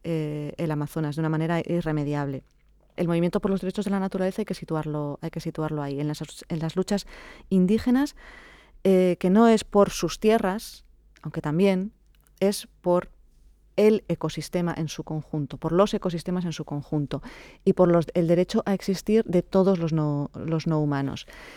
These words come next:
El, los derechos de la naturaleza son,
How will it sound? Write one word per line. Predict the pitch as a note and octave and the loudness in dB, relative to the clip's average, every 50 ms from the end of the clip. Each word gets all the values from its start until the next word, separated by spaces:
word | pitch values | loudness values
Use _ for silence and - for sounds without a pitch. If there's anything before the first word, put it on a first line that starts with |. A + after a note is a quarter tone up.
| - - - - - - - - | -20 -20 -20 -20 -20 -20 -8 -6
El, | - D#3+ E3 F3 E3+ E3 | -6 -4 -4 -4 -4 -2
los | E3+ F3 - | -4 -2 -2
derechos | E3 E3+ - G#3+ G#3 | -2 -2 -2 -2 -2
de | A3+ | 0
la | A3 G#3+ | 2 2
naturaleza | G#3+ G#3+ F#3+ G#3 G3+ G3 G3+ A3 - - G3 | 2 2 0 0 0 0 0 -2 -2 -4 -4
son, | - - F#3 F#3 F#3+ G3+ G3+ G3+ G3+ G3+ G3 G3 G3 F#3+ F#3 F3+ - | -2 -2 0 0 2 2 2 2 2 2 0 0 0 0 -2 -4 -6